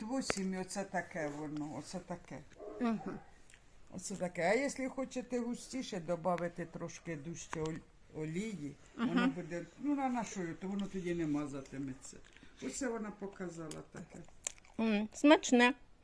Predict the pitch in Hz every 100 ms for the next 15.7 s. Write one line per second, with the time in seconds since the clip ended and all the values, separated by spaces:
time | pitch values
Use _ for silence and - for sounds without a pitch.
0 | - - - - - 214 208 277 285 262
1 | - - - - - - - 254 247 -
2 | 175 208 - - - 208 214 214 202 190
3 | 190 196 190 - - - - - - -
4 | - - 302 262 247 220 196 180 170 151
5 | 131 147 180 185 170 151 - - - -
6 | - 320 302 - 285 262 214 226 226 226
7 | 220 196 - - - 269 466 - 269 254
8 | 269 277 285 240 262 - 180 185 214 262
9 | 392 - - 370 302 262 214 302 180 233
10 | 180 170 151 170 151 151 147 131 170 -
11 | - 427 - - 403 - 208 190 165 165
12 | 143 123 135 139 131 143 - - - -
13 | - - - - - - - - - -
14 | - 262 - 277 214 247 214 - 202 151
15 | 135 131 135 - - -